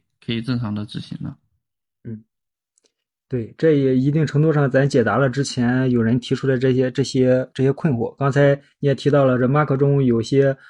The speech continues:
Speaker 2: 呃，更有趣、更，呃，更有趣，没有，还没有在 Vue 官方落地的一些特性。呃，感兴趣、感兴趣小伙伴也可以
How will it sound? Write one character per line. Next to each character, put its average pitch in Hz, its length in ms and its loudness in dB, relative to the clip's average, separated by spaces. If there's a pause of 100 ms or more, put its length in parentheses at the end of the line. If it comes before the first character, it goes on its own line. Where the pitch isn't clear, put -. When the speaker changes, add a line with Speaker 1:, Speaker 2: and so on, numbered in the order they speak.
(140)
Speaker 2:
呃， 127 260 -4
更 151 200 2
有 131 60 4
趣、 143 300 2
更， 139 500 0
呃， 139 220 -2
更 165 160 2
有 127 80 2
趣， 143 180 -2
没 135 180 4
有， 127 220 4
还 135 220 -2
没 139 140 2
有 135 180 4
在 135 240 2
Vue 135 260 4
官 147 160 2
方 143 220 0
落 143 160 4
地 143 140 0
的 131 40 2
一 127 80 2
些 135 220 -2
特 147 180 0
性。 120 240 -6 (320)
呃， 123 180 -2
感 113 140 -2
兴 135 220 -2
趣、 - 140 -10
感 117 180 -4
兴 151 120 -2
趣 135 40 2
小 123 140 -2
伙 127 100 -4
伴 120 180 0
也 110 80 2
可 - 140 -4
以 123 220 0